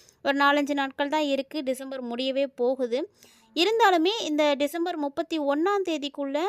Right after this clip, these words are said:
ஏற்படக்கூடிய மாற்றங்கள் எப்படி இருக்கு, குறிப்பா மகர ராசி என்பவர்களுக்கு எப்படி இருக்கு அப்படின்றத பத்தி தான் இந்த பதிவுல தெளிவா பார்க்க போறோம். வீடியோக்குள்ள போறதுக்கு முன்னாடி நீங்க இன்னும் நம்ம சேனலை சப்ஸ்கிரைப் பண்ணாம இருக்கீங்க அப்படின்னா,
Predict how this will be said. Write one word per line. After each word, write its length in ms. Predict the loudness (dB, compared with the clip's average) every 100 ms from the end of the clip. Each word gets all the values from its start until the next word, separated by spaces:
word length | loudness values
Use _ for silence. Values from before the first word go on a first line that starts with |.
| -2
ஏற்படக்கூடிய 840 | -2 -2 -2 -4 -2 -6 -4 -4 -2
மாற்றங்கள் 680 | 0 -2 -4 -6 -2 -2 -2 -4
எப்படி 220 | -4 -2
இருக்கு, 340 | -2 -2 -4 -6 _ _ _ _ 2
குறிப்பா 280 | 2 4 4
மகர 220 | 4 4 4
ராசி 300 | 4 2 -2
என்பவர்களுக்கு 520 | -4 -2 0 0 0
எப்படி 320 | -2 0 0 2
இருக்கு 260 | 0 0 -2
அப்படின்றத 360 | 0 0 0 0
பத்தி 200 | -4 -4
தான் 200 | -4 -2 0
இந்த 140 | 0 0
பதிவுல 320 | 0 0 -2 -2
தெளிவா 280 | -2 -2
பார்க்க 280 | -4 -6 -8 -2
போறோம். 260 | 2 2 -2 _ _ -20 _ 0
வீடியோக்குள்ள 360 | 2 4 2 2
போறதுக்கு 360 | 0 0 -2 2
முன்னாடி 340 | 4 4 4
நீங்க 220 | 2 2 2
இன்னும் 160 | 0
நம்ம 140 | 0 -2 0
சேனலை 300 | 2 2 0
சப்ஸ்கிரைப் 520 | -4 -6 -2 0 0
பண்ணாம 320 | -2 0 2 0
இருக்கீங்க 340 | -2 0 2
அப்படின்னா, 340 | 0 -2 -2